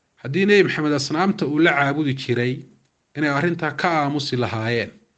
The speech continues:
Arrintaasi waxa ay noqon lahayd adilada ugu cadcad ee u deliishadaan in waxaan uu sheegayaa xaq iyo runtoona aanu ahayn,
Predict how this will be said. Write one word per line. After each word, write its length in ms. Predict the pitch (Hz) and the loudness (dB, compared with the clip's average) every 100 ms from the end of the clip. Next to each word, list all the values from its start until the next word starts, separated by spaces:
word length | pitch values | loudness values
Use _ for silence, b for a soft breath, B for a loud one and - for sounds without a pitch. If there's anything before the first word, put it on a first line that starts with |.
| _ _ _ _ - | _ _ _ _ -4
Arrintaasi 560 | 135 170 156 139 143 | 0 0 0 -2 0
waxa 300 | 165 156 151 | -2 0 -2
ay 120 | 139 139 | -2 0
noqon 360 | 131 135 160 | 0 0 0
lahayd 540 | 131 113 117 147 165 - _ _ _ _ _ _ _ _ _ | 0 0 0 0 -2 -6 _ _ _ _ _ _ _ _ _
adilada 480 | 131 131 147 180 170 | -4 0 4 4 2
ugu 220 | 143 151 180 | 0 0 2
cadcad 520 | 143 131 117 127 156 | 2 0 0 0 0
ee 160 | 147 139 | -2 -4
u 100 | 175 | -4
deliishadaan 840 | 143 135 123 - 131 147 135 135 - _ _ _ _ _ _ _ _ _ _ _ _ 165 | 0 2 2 0 -2 0 0 -4 -14 _ _ _ _ _ _ _ _ _ _ _ _ -2
in 120 | 190 | 0
waxaan 300 | 196 190 175 | 2 2 2
uu 80 | 143 | 2
sheegayaa 560 | - 165 156 143 135 135 | 2 2 4 2 0 -2
xaq 200 | 170 156 | -4 -2
iyo 160 | 156 | -2
runtoona 460 | 139 170 165 143 139 | 0 -2 -2 -2 -2
aanu 240 | 135 131 110 | 0 0 -2
ahayn, 260 | 113 104 | -4 -8